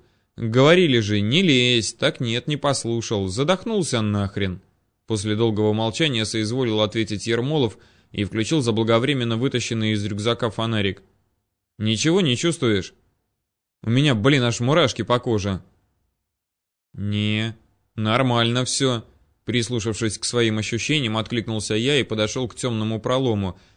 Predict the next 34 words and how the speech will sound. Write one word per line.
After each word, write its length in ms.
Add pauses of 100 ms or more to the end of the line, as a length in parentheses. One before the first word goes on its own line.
(100)
вокруг 440
которого 480
валялись 440
куски 360
выломанных 580
из 120
стены 300
гранитных 540
плит. 320 (720)
«Взрывали, 520
что 280
ли?» 180 (840)
«Да 240
не 160
лезь 260
ты 140
вперёд, 360
батьки!» 540 (600)
Шурик 360
оттащил 420
меня 200
назад 360
и, 40
направив 480
в 40
пролом 440
луч 160
фонаря, 400
переступил 580
через 260
вывалившийся 680
из 140
стены 280
блок. 380